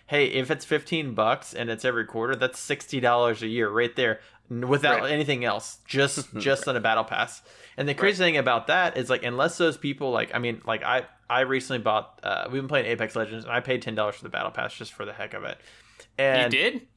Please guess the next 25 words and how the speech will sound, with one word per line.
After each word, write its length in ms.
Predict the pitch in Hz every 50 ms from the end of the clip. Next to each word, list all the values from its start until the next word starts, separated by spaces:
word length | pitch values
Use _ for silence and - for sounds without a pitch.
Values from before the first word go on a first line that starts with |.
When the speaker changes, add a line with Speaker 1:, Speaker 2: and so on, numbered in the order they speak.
| _ _
Speaker 1:
yeah, 200 | 143 135 117 107
I 80 | 113 117
bought 200 | 113 123 117 113
the 60 | 117
battle 220 | - - - 80
pass 240 | - - - 131 -
just 260 | - - 180 190 180
because 320 | - 185 175 185 180 160 143
we 100 | 165 165
were 80 | 156
playing 280 | - - 135 131 131 131
a 40 | 127
lot, 280 | 131 131 131 110 -
so 80 | - 135
I 40 | 131
was 100 | 120 127
like, 120 | 127 -
"Eh, 160 | - 185 175
whatever, 300 | 165 147 120 117 110 107
I'll 80 | 107 110
get 180 | - - 69 71
it." 140 | - - _ _ _ - - - - - _ _ _ -
And 220 | 151 156 156 147
just, 180 | 147 175 170 -
like, 240 | 180 160 147 -